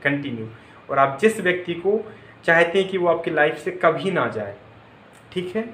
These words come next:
मतलब कुंभ राशि वाले दर्शकों के लिए हम विशेष बता रहे हैं, जो उनको बस में करना चाहते हैं कुंभ राशि वालों को,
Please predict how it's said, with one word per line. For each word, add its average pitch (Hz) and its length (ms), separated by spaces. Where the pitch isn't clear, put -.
मतलब 170 300
कुंभ 180 240
राशि 175 320
वाले 156 300
दर्शकों 151 400
के 143 160
लिए 151 180
हम 170 160
विशेष 160 300
बता 143 220
रहे 202 80
हैं, 233 80
जो 208 320
उनको 165 240
बस 151 240
में 139 120
करना 123 220
चाहते 120 240
हैं 147 100
कुंभ 143 180
राशि 117 300
वालों 113 260
को, - 200